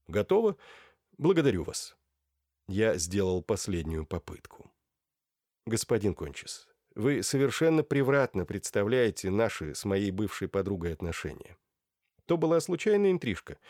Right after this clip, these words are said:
Все давным-давно забыто. Но она хочет увидеться с вами. На девяносто процентов любопытства ради. Женщины они такие.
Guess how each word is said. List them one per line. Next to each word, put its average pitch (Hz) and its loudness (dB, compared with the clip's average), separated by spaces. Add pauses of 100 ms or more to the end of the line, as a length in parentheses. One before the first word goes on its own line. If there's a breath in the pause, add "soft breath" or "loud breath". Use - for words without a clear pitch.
(560 loud breath)
Все 101 0
давным-давно 156 6
забыто. 127 0 (840)
Но 98 2
она 90 0
хочет 95 -4
увидеться 120 -2
с - -8
вами. - -12 (760)
На 101 0
девяносто 95 -2
процентов 110 0
любопытства 101 -2
ради. 78 -6 (640 loud breath)
Женщины 156 4
они 143 2
такие. 113 -2